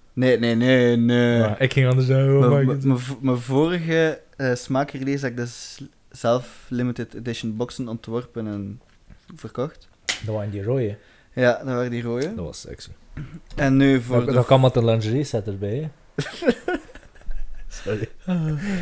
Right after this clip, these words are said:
Speaker 1: En nu bij de volgende was ik inderdaad aan het denken voor in combinatie met mijn product. Ik denk ook dat dat nog niet gebeurd is. Eh,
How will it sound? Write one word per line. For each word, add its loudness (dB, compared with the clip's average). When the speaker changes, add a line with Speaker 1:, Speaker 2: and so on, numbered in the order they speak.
Speaker 1:
En 4
nu 6
bij -2
de -4
volgende -2
was -6
ik -14
inderdaad -4
aan -6
het -10
denken -6
voor -8
in -2
combinatie -2
met -4
mijn -4
product. -10
Ik -12
denk -2
ook -4
dat -6
dat -4
nog -4
niet -2
gebeurd -10
is. -14
Eh, 4